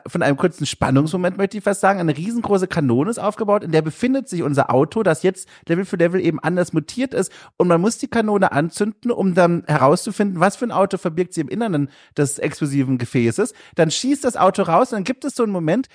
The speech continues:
so eine fast schon Freeze-Frame, wo das Auto dann gezeigt wird und, äh, so ein, ein, ein, ein, ein, ein Knabenchor besingt dann,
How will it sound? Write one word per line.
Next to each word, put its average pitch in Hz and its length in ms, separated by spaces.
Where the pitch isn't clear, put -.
so - 140
eine 185 200
fast - 280
schon 220 140
Freeze-Frame, 220 840
wo 190 80
das 175 240
Auto 254 320
dann 254 180
gezeigt 214 480
wird - 120
und, 180 160
äh, 160 240
so 185 120
ein, 175 140
ein, 170 120
ein, 170 260
ein, 160 180
ein, 156 180
ein 151 180
Knabenchor 196 840
besingt 170 600
dann, 220 300